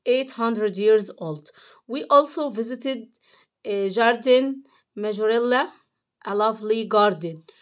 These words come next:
where we had a picnic.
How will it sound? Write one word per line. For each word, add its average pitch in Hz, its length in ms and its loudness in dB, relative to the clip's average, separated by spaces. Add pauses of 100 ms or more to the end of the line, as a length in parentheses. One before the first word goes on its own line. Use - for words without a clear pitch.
(220)
where 277 460 4
we 233 380 -2
had 233 640 0 (220)
a 233 460 -2
picnic. 233 600 -8